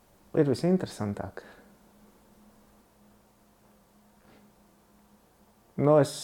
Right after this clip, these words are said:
nezinu citas atbildes, tāpēc, ka man personīgi īpašu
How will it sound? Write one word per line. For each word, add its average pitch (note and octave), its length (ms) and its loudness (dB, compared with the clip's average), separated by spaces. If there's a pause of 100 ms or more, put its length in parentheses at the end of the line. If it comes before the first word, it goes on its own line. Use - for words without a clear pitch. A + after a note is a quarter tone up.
nezinu C#3+ 720 0 (360)
citas D3 300 0
atbildes, A2+ 640 4
tāpēc, A2 400 0
ka - 260 -4
man B2 460 2 (560)
personīgi A2 920 0 (2000)
īpašu C#3 600 6